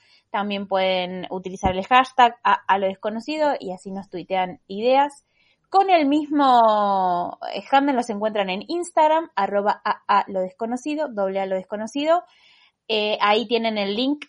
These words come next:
en la biografía directo para entrar a Spotify y, em, encuentran todos los episodios del podcast. Pueden mencionarnos en alguna historia,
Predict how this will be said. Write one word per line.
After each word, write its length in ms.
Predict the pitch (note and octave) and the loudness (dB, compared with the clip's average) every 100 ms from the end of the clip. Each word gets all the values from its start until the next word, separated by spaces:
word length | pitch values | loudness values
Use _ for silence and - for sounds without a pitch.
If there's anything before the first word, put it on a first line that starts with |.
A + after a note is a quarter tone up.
| _ - | _ -8
en 120 | F#3+ | -2
la 140 | F#3 | 0
biografía 560 | F#3 F#3 F#3+ G3 B3+ A#3+ | 2 2 0 0 0 0
directo 440 | G3+ G3+ G3+ G#3+ | 0 -4 -4 -2
para 360 | G3+ F#3+ G3+ - - | 2 2 2 -2 -10
entrar 420 | F3+ F3 G3 F#3+ | -10 -6 -4 -2
a 40 | |
Spotify 720 | F#3 - G#3+ A3 - G3+ F#3+ - | -4 -6 -8 -8 -4 -4 -4 -8
y, 500 | - F#3+ G3 G#3 - _ | -14 -10 -8 -10 -12 _
em, 800 | F3+ E3+ E3 E3 E3 E3 E3+ F3 _ _ _ G#3 | -10 -8 -8 -10 -12 -16 -18 -20 _ _ _ -10
encuentran 460 | G3 G3 G3 G3+ | 0 0 0 0
todos 140 | G3+ G3+ | 0 0
los 140 | F#3+ | 0
episodios 480 | G3 G3+ G#3+ G#3+ A3+ | -6 -4 -2 0 0
del 140 | A#3 | 0
podcast. 480 | C#4 C#4+ - D#4 D4+ _ _ _ _ _ - | 2 0 2 0 0 _ _ _ _ _ 0
Pueden 220 | C4 G#3+ | 2 2
mencionarnos 500 | F#3 F#3 F3+ F3+ F3+ | -6 -6 -6 -6 -8
en 60 | E3+ | -10
alguna 260 | F3 F3+ | -10 -10
historia, 880 | E3+ - B3 B3+ C4 C4 B3+ B3 A#3+ | -10 0 4 4 4 4 6 6 4